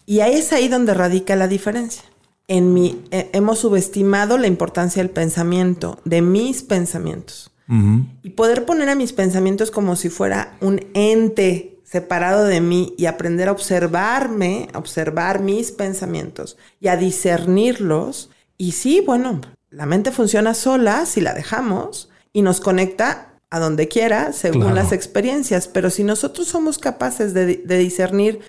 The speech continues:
Speaker 1: a ver, ¿eso que estoy pensando qué es? ¿Presente, pasado o futuro? ¿Eso es un futuro catastrófico? ¿Es un futuro fantasioso? ¿Es un futuro real?
Speaker 2: Ujú.
Speaker 1: ¿Es un futuro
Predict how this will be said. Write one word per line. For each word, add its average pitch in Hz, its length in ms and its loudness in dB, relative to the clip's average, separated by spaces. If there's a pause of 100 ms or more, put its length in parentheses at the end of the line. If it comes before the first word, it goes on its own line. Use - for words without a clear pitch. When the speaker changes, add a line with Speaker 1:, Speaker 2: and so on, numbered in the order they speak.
Speaker 1:
a - 80 -6
ver, 180 300 -2
¿eso 262 220 0
que 320 80 -2
estoy 269 220 -2
pensando 233 560 -6
qué 156 160 -2
es? - 180 -8 (200)
¿Presente, 233 580 -2
pasado 196 520 0
o 190 40 0
futuro? - 520 -10 (540)
¿Eso 175 380 0
es 165 220 -4
un 185 160 2
futuro 196 460 0
catastrófico? 208 1200 -4
¿Es 185 160 -6
un 196 80 0
futuro 190 340 0
fantasioso? 185 1120 -2
¿Es 247 180 -4
un 190 80 0
futuro 185 460 -2
real? 160 520 0 (360)
Speaker 2:
Ujú. 104 180 2
Speaker 1:
¿Es 104 160 4
un 190 140 2
futuro 185 800 -2